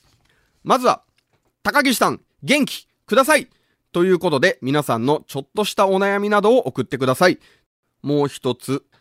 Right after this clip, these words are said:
前田、これ、どう思う？なんとなく腑に落ちない、そんなことを送ってください。前田さんの意見を聞いてみましょう。さらに、起きろ！高岸！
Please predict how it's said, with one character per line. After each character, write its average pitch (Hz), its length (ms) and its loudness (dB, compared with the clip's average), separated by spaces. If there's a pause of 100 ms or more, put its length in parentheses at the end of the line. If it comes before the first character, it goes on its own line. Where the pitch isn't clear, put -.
(360)
前 202 220 2
田、 254 180 2 (200)
こ 165 160 2
れ、 165 180 2 (160)
ど 247 380 6
う - 20 8
思 180 320 4
う？ - 80 -12 (1040)
な 143 160 0
ん 240 80 -2
と 240 120 2
な 247 120 0
く 190 120 0
腑 139 240 -4
に 165 140 0
落 170 100 2
ち 196 140 -2
な 180 140 2
い、 - 160 -8
そ - 200 -8
ん 131 80 0
な 135 120 0
こ 131 120 -6
と 127 120 0
を 196 240 4
送 117 180 -8
っ - 20 -6
て - 140 -12
く - 80 -8
だ 117 80 -2
さ 151 160 0
い。 - 100 -4 (400)
前 123 240 -2
田 123 140 0
さ 131 160 -2
ん 131 80 -2
の 131 100 0
意 139 100 -2
見 135 280 0
を 190 140 4
聞 - 240 -6
い 113 80 -6
て 117 100 -2
み 123 100 2
ま 147 120 0
し - 80 -2
ょ 180 100 6
う。 - 80 0 (880)
さ - 240 -4
ら 120 140 -2
に、 147 240 0 (600)
起 202 100 2
き - 100 2
ろ！ - 160 2 (240)
高 320 240 2
岸！ - 320 2